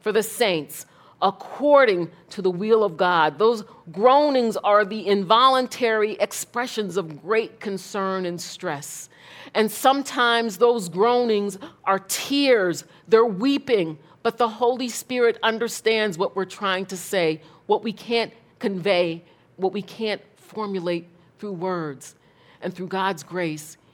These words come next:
he fixes up those prayers and he intercedes on our behalf.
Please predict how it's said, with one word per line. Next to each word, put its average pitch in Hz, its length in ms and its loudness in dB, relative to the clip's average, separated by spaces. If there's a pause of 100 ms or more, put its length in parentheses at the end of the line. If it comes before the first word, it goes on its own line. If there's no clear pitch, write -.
(120)
he 202 160 -8
fixes 190 480 -8
up 175 160 -6
those 156 220 -8
prayers 143 580 -10 (240)
and 170 140 -6
he 175 120 -6
intercedes 165 920 -10 (380)
on 160 80 -6
our 139 200 -8
behalf. 127 600 -14